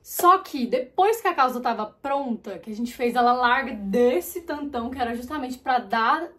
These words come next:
tecido pra plissar, a gente descobriu que, na verdade, não seria possível plissar, porque tem que plissar o tecido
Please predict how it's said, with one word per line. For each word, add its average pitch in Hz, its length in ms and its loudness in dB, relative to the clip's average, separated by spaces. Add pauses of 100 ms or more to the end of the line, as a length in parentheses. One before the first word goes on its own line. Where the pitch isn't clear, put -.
tecido 254 480 -8
pra 285 160 -2
plissar, 254 580 -4 (140)
a 254 100 0
gente 262 260 -6
descobriu 254 440 -6
que, 277 60 -6
na 277 120 0
verdade, 247 300 0
não 254 160 -4
seria 277 260 -8
possível 240 380 -8
plissar, 247 480 -4
porque 247 180 -8
tem 240 180 -4
que 220 60 -10
plissar 233 360 -6
o 233 80 -6
tecido 240 520 -8